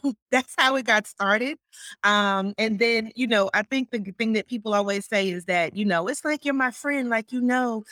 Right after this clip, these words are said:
such and such. You were saying what I needed to hear." And I'm like, "Yeah, but I'm talking to you like I'm talking to me, like they would be talking to me." And I think that that makes a difference because it's just coming from a genuine, authentic place.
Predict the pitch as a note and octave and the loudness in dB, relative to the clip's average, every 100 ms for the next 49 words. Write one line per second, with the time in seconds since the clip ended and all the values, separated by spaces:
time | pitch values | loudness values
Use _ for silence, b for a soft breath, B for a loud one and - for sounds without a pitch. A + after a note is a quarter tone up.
0 | - - C4 B3 A3+ A#3+ G#3 - B3 B3 | -14 -8 -6 -6 -2 0 0 -2 -6 -4
1 | C#4 B3+ A#3+ A#3+ A#3+ A#3 A3+ A#3+ A3 G#3 | -2 0 2 2 0 -2 -4 -2 0 2
2 | A3 A3 G#3+ C4 G3+ F#3+ F#3 _ _ _ | 2 0 -2 -2 0 0 0 _ _ _
3 | F#3 A3 C4+ - B3 A#3+ A#3 G#3+ G#3 F#3+ | 0 0 0 0 -2 -2 -6 -6 -6 -6
4 | G#3+ G#3 G3 G3 G3+ F#3+ - E3+ F#3 F3+ | -2 -2 -2 -4 -2 -4 -4 -14 -10 -8
5 | E3+ C#3+ - _ - F#3 F#3 F#3+ A3 A3 | -8 -10 -14 _ -2 -2 0 0 0 0
6 | G3 F#3+ G3+ F3 E3+ D3+ D#3+ C3+ C#3 - | -4 -2 -2 -2 -6 -12 -12 -12 -14 -16
7 | _ _ _ G3+ G#3 G#3 G#3 G3 A3 G#3 | _ _ _ 0 0 0 -2 0 0 0
8 | G#3+ G3 G3+ E3+ G#3+ G#3+ F#3 F3+ F#3+ G#3 | 0 -4 -6 -2 -2 -2 -6 -4 -4 0
9 | F3 E3 - G3 G#3 - A#3 G#3+ - G3+ | 0 0 -4 -6 -6 -4 -4 -2 -2 -4
10 | E3+ F#3 G3 F#3+ F#3 E3 - F#3 G3+ - | -4 -2 -2 0 0 0 -2 -6 -8 -4
11 | D4 B3+ G3 | 0 0 0